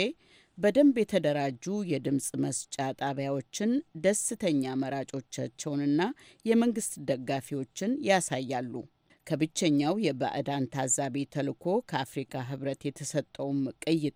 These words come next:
አመለካከት ያካትታል ትረካዬ። የአፍሪካ ህብረት ምርጫው ሰላማዊና ተአማኒ ነው ብሏል። እርግጥ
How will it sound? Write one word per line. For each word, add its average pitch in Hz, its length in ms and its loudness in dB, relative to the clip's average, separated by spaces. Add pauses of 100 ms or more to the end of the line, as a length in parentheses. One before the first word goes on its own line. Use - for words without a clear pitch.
አመለካከት 143 760 -4 (300)
ያካትታል 131 800 -2
ትረካዬ። 131 560 -4 (760)
የአፍሪካ 220 520 2
ህብረት 202 440 2
ምርጫው 196 560 0 (180)
ሰላማዊና 147 800 2 (420)
ተአማኒ 147 500 0 (120)
ነው 143 180 2
ብሏል። 151 360 0 (240)
እርግጥ 143 360 -2